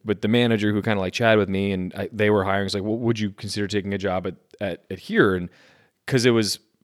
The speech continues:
Frasca Food and Wine, and then right next door, about eight months before, they'd opened Pizzeria Locale,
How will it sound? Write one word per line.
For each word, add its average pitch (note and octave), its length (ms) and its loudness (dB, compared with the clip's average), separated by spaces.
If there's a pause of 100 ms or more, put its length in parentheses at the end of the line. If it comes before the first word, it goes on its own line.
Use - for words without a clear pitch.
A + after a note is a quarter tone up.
Frasca C#3+ 360 -6
Food C3+ 220 -4
and B2 100 -2
Wine, B2 220 0
and A2 100 0
then G#2 80 -2
right A#2 240 0
next A#2 280 -8
door, A#2+ 260 2
about G#2 160 0
eight C3+ 140 -2
months A2 220 -4
before, A2+ 340 0
they'd G#2+ 120 4
opened G2+ 220 -2
Pizzeria G#2+ 340 -6
Locale, E2 500 -8